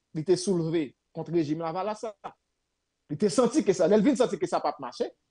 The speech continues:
Malgre anpil moun eseye fè de konparezon, gade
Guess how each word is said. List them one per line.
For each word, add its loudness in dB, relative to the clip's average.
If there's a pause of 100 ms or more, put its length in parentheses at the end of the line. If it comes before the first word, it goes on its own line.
(200)
Malgre 4 (180)
anpil 0
moun 0 (120)
eseye 2 (840)
fè -4
de -2
konparezon, -6 (340)
gade 4